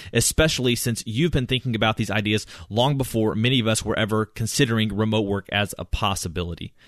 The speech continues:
Now, before you go, is there anything that you would like to share with the listeners, whether it's something you'd like to reiterate from our conversation or something we haven't had a chance to talk about yet today?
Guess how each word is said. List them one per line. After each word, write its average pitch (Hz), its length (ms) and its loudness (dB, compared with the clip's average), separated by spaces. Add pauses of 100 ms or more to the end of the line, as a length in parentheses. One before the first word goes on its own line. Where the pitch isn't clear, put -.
(100)
Now, 120 160 2
before 120 280 0
you 196 120 2
go, 123 260 4 (240)
is 127 140 2
there 147 100 4
anything 190 320 0
that 131 60 0
you 127 80 0
would 113 100 0
like 110 220 0
to - 100 -4
share 123 480 0
with 110 560 0
the 101 220 -2
listeners, 107 580 0 (220)
whether 139 220 4
it's 143 100 2
something 135 240 0
you'd 120 80 -2
like 117 160 2
to 113 80 -2
reiterate 123 560 2
from 120 120 -2
our 110 80 0
conversation 117 680 0
or 107 100 0
something 123 360 -2
we 104 100 2
haven't 120 380 -2
had 104 360 -2
a - 60 -8
chance 104 300 -6
to 101 80 -6
talk 98 240 -2
about 90 280 -2
yet 92 300 -4
today? 73 340 -8